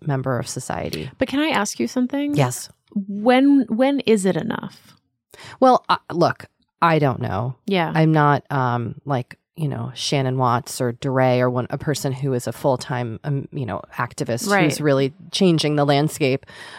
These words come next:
Speaker 1: Um, and I obviously, you know, I work and I have two children, but I also feel like it's in, it's important for me as a person to be contributing something,
Speaker 2: Yeah.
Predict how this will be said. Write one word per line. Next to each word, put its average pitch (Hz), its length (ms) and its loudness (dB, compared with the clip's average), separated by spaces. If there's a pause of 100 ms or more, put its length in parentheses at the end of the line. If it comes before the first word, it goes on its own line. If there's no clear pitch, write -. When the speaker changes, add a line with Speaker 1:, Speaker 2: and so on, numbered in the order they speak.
(100)
Speaker 1:
Um, 170 480 4 (380)
and 175 120 4
I 156 200 2
obviously, 156 600 0 (300)
you - 80 -8
know, 147 320 0
I 151 60 -2
work 156 260 2
and 147 80 0
I - 20 2
have 143 100 0
two 156 100 -6
children, 147 340 2
but 151 100 6
I 151 80 6
also 151 300 2
feel 156 220 0
like 151 200 2
it's 147 200 -4
in, 139 240 0 (1300)
it's - 580 0 (520)
important 170 960 2
for 180 200 -2
me 151 600 0
as 139 140 -6
a 131 60 -4
person 147 480 -4
to - 180 -6
be 139 540 -2 (840)
contributing 240 420 2
something, 277 560 2
Speaker 2:
Yeah. 185 220 0